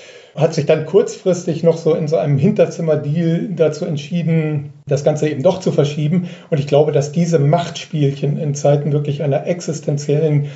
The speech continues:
Krisenlage, wo die Menschen im Lockdown waren, dass das bei den Bürgern überhaupt nicht gut angekommen ist. Ja, und die Opposition hat das genutzt, um dann eben mit Trzaskowski nochmal einen frischen Kandidaten aufzustellen.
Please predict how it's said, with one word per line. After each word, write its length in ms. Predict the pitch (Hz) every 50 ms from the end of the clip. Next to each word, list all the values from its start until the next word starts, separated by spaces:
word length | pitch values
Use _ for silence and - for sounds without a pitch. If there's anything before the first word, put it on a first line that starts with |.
| - - - _
Krisenlage, 1000 | - - 175 170 202 185 170 147 139 135 139 135 135 135 135 151 156 160 165 170 - 139
wo 160 | 139 139 143
die 80 | 135 131
Menschen 500 | 135 143 147 - - 143 143 143 - 190
im 140 | 170 139
Lockdown 520 | 143 156 160 160 - 143 139 143 139 139 131
waren, 440 | 135 135 135 135 139 151 151 147 143 - - - - -
dass 160 | 143 127 -
das 220 | 151 147 143 -
bei 100 | - 139
den 380 | 127 135 135 135 139 156 196 -
Bürgern 280 | 139 139 139 135 131 120
überhaupt 360 | - 131 123 143 160 - -
nicht 160 | 147 - -
gut 240 | - 151 139 - -
angekommen 640 | 170 156 156 151 147 143 - 147 135 139 147 170
ist. 220 | 165 143 139 - - - - - - - _ _ _ _ _
Ja, 120 | - 165 147
und 160 | 139 139 -
die 60 | 165
Opposition 540 | 151 147 - 156 135 - - 156 170 180 160
hat 160 | 170 175 -
das 160 | 170 - -
genutzt, 460 | - 160 151 160 180 175 175 - - 156
um 180 | - 151 147
dann 240 | 147 147 151 156 180
eben 320 | 185 156 151 156 151 151
mit 300 | 147 143 143 - - -
Trzaskowski 720 | - - 147 - - - 156 151 151 - - - - 156 147
nochmal 460 | 143 143 143 143 - 147 143 139 139
einen 400 | 156 - 175 143 139 143 143 139
frischen 320 | - - 170 147 139 143 139
Kandidaten 560 | 143 131 135 143 135 143 143 151 - 170 165
aufzustellen. 800 | - 170 151 - - - 151 - - 165 160 160 170 180 180